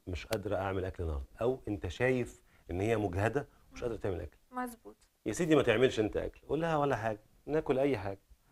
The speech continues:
Speaker 1: ح-، يعني أنا حتى لو مش عندي المقدرة المادية إني أجيب أكل من بره،
Speaker 2: أوكي.
Speaker 1: هناكل أي حاجة، أبسط حاجة، جبنة،
Speaker 2: أوكي.
Speaker 1: مش عارف، أي حاجة بسيطة جدا. إنما إن أنا:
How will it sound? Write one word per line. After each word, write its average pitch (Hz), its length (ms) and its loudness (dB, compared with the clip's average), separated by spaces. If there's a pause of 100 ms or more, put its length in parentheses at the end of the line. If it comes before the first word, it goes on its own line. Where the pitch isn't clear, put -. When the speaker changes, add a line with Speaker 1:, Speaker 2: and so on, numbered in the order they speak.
Speaker 1:
ح-، - 80 -2
يعني 113 260 4
أنا 120 160 8
حتى 127 200 0
لو 107 120 4
مش 107 200 -2
عندي 120 220 2
المقدرة 107 500 0
المادية 90 460 -2 (320)
إني 82 160 -2
أجيب 92 160 -2
أكل 101 280 0
من 87 140 0
بره، 127 380 2
Speaker 2:
أوكي. 240 420 -4
Speaker 1:
هناكل 135 300 2
أي 104 120 4
حاجة، 71 200 -8 (160)
أبسط - 320 2
حاجة، - 220 -10 (320)
جبنة، 107 340 6
Speaker 2:
أوكي. 101 140 2
Speaker 1:
مش - 100 -2
عارف، 101 260 0
أي 170 160 2
حاجة 156 160 6
بسيطة 127 320 0
جدا. 85 300 -2 (500)
إنما 135 380 8
إن 123 180 2
أنا: 135 280 6